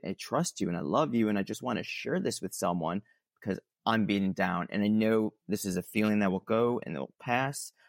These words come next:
but this is where I'm at right now and I'm kind of asking you to sit here with me," as opposed to boosting me up. But until we actually go, "Thank you for sharing that. Are you looking for me to, to respond? Are you looking for me to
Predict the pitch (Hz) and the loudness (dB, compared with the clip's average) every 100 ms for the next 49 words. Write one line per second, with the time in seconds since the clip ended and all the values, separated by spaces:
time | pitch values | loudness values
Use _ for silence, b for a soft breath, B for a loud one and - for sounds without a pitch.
0 | b - - 104 107 95 95 92 90 92 | b -10 -4 -2 0 0 2 2 2 2
1 | - 95 - 92 90 95 101 _ _ _ | 0 -2 0 0 2 0 -2 _ _ _
2 | - 98 - 101 98 80 90 - 95 87 | -6 -4 -2 0 0 0 -2 -2 -2 -2
3 | 87 - 107 120 139 165 - 175 196 196 | -4 -4 -4 0 0 0 0 0 0 -2
4 | _ _ _ 107 104 104 110 101 - - | _ _ _ 0 2 2 2 0 -2 -2
5 | 104 104 101 - b _ - 107 - 92 | 2 4 2 -2 b _ 0 0 0 0
6 | 95 107 90 - 98 101 - 151 127 - | 2 2 0 0 0 0 2 2 2 2
7 | 107 107 104 110 101 98 107 107 123 - | 0 0 -4 0 0 0 -4 -2 -4 -4
8 | 104 - 95 113 147 175 - _ _ _ | -4 0 2 2 0 -2 -4 _ _ _
9 | _ _ _ _ _ _ 101 98 98 98 | _ _ _ _ _ _ 0 4 4 4
10 | 104 - 110 - 101 101 98 98 95 90 | 2 2 0 2 2 4 4 2 2 2
11 | 92 - _ _ _ _ - 101 87 - | 2 -4 _ _ _ _ -6 0 0 -2
12 | - 104 117 131 135 - 104 98 101 - | 0 2 4 2 0 0 2 2 2 -2
13 | 98 - 98 98 98 95 - - 92 92 | -4 0 2 4 4 2 -2 -2 0 0